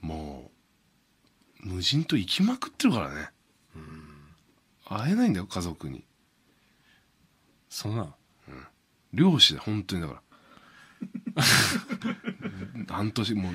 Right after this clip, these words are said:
Speaker 1: 一年ぐらいかけて、マグロ漁師みたいなのもう、バーって出て。
Speaker 2: え、マジで？
Speaker 1: なかなか。
Speaker 2: 瀬下さん？
Speaker 1: なかなか帰ってこない。<laughs> まあ、それ、そんなずっと行きっぱなしじゃないけど、
Speaker 2: うん。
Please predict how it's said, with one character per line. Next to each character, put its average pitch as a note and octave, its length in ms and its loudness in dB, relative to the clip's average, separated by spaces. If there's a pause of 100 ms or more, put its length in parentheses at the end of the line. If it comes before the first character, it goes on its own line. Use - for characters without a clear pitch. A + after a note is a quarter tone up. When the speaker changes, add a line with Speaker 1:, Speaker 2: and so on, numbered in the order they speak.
(120)
Speaker 1:
一 G#2 200 -4
年 G#2+ 120 0
ぐ G#2 60 -2
ら F#2+ 60 -2
い - 20 -4
か F#2 100 -6
け E2 80 -6
て、 D2+ 60 -12 (400)
マ F#2 120 -4
グ B2 140 2
ロ C3 240 4 (480)
漁 A2+ 200 -2
師 E2 120 -4
み D2+ 60 -6
た D2 80 -12
い - 20 -12
な C2 60 -14
の C2 60 -14
も B1+ 180 -18 (280)
う、 F2 40 -12
バ E2+ 140 -8
ー - 40 -10
っ - 20 -20
て E2+ 120 -12
出 E2+ 160 -8
て。 - 200 -16 (260)
Speaker 2:
え、 C#3 200 4
マ E3+ 240 8
ジ G4 140 6
で？ - 180 4 (320)
Speaker 1:
な F2+ 100 -10
か G2+ 140 -6
な G2 80 -2
か。 - 140 -2
Speaker 2:
瀬 G3+ 100 12
下 D3+ 220 8
さ G2+ 240 -4 (240)
ん？ F2+ 40 -8
Speaker 1:
な F#2 80 -4
か F#2+ 120 -6
な F#2+ 100 -2
か F#2+ 240 -2
帰 G#2+ 60 2
っ - 40 -2
て - 160 -8
こ - 60 -4 (160)
な G2 80 -4
い。 - 100 -10
<laughs> D#3+ 60 2 (920)
ま B2 140 4
あ、 - 20 0
そ A#2+ 160 0
れ、 A2 120 -2 (340)
そ - 240 10
ん - 20 12
な - 200 10
ず C#3 120 8
っ E3+ 40 12
と D#3 80 12
行 C#3 200 6
き - 20 -4
っ - 40 -10
ぱ G#3 120 12
な G#3+ 60 12
し F#3+ 40 8
じ G#3+ 80 10
ゃ - 20 12
な G3 80 12
い D#3+ 60 8
け A#2+ 100 2
ど、 A2 320 2
Speaker 2:
う - 40 -6
ん。 - 40 0